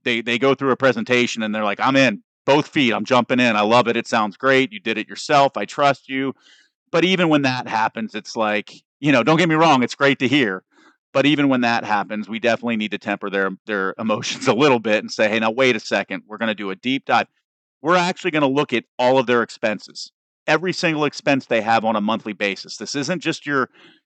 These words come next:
"Hey, my car loan and my credit cards," right? That's not what this is. This is a life, this is a, a way of life, right? So we literally look at all their expenses and every dollar that hits their checking account. So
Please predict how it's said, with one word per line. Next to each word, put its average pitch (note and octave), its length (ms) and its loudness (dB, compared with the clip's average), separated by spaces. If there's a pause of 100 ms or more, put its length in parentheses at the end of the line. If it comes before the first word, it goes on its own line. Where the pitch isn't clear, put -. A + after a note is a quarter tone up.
"Hey, A#2+ 340 2
my G#2+ 140 -4
car D#3 280 2
loan D3+ 260 4
and B2+ 80 2
my G#2 80 0
credit A#2+ 300 2
cards," - 500 -10
right? A2 300 -2
That's A2+ 240 -8
not C3 240 4
what B2+ 140 -6
this A2+ 220 -6
is. G2+ 220 -4
This A2+ 200 -8
is A2+ 120 -8
a A#2+ 60 2
life, A2+ 320 2
this A#2+ 160 -8
is A2+ 120 -4
a, G#2+ 180 2
a A#2 80 -2
way A2+ 220 0
of G2 120 -2
life, A2 360 0
right? G2+ 300 -4
So G#2+ 120 -8
we A#2 200 -4
literally B2 400 -2
look B2 180 -2
at G#2 100 -8
all G#2+ 180 -2
their A#2+ 140 0
expenses G#2+ 600 -8
and E2+ 180 -20
every A2+ 260 -6
dollar A2+ 320 2
that G2 160 -4
hits G#2+ 200 -8
their G#2 140 -12
checking F2+ 380 -6
account. D#2 440 -16
So G#2 200 -8